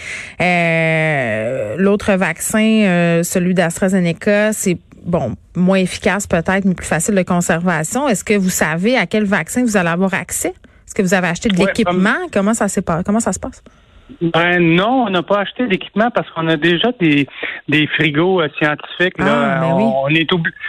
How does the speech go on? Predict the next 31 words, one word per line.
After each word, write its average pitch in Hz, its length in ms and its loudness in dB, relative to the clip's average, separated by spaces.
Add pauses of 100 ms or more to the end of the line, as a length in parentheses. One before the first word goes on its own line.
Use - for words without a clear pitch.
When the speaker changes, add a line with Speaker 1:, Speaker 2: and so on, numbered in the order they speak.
(140)
Speaker 2:
on 160 200 2
est 175 100 4
obligé 170 540 0
pour 170 160 2
maintenir 160 400 2
la, 147 160 0
la 143 140 -2
chaîne 165 260 -2
de 147 100 0
froid 170 240 -2
des 165 100 -2
médicaments 147 580 0
puis 143 120 -16
des 139 80 2
vaccins, 143 460 0 (440)
euh, 143 140 2
d'avoir 151 460 0
un, 143 260 -4
un 147 220 0
équipement 160 580 -2
sophistiqué - 680 -4
pour, 143 300 0
euh, 139 80 0 (440)
pour, 139 180 0 (160)
pour - 140 2
ces 165 120 -2
produits-là. 156 640 2
Mais 165 120 2 (100)
effectivement, 185 600 -2
on 180 100 0
ne 160 180 0